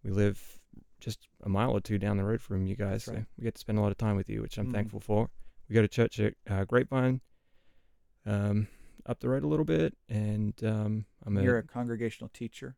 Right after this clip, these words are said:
Speaker 1: That's correct, yep.
Speaker 2: How often do you get to teach?
Speaker 1: Uh, about once a month. We're, we've got a very large, um, teaching group, which i-, is a blessing, but also means I don't get as, maybe as much practice as I'd like. But
Speaker 2: Sure.
Speaker 1: there's, you know, there's pros and cons for everything in life.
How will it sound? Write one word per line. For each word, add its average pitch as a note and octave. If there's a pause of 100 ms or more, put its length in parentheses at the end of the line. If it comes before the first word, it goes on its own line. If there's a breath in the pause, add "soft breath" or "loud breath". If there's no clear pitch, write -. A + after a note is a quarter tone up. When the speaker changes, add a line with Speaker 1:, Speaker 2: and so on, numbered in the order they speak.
(120)
Speaker 1:
That's -
correct, -
yep. D3 (400)
Speaker 2:
How A2+
often A#2
do A2
you A2
get A2
to -
teach? - (400)
Speaker 1:
Uh, D3
about F3+
once E3+
a -
month. B2
We're, D#3+ (180)
we've D3+
got E3+ (540)
a -
very A2+
large, G#2
um, G2
teaching -
group, A2+ (220)
which -
i-, A2+
is G#2
a G#2
blessing, A2+
but A2
also A#2+
means G#2
I A2+
don't A2
get A2
as, G#2 (320)
maybe G#2+
as G#2
much A2
practice A2
as G#2+
I'd G#2+
like. A2
But -
Speaker 2:
Sure. A2+ (340)
Speaker 1:
there's, F#2+
you G#2+
know, F#2
there's F#2+ (180)
pros A#2+
and G#2
cons A2
for A2+
everything G#2
in G#2+
life. G#2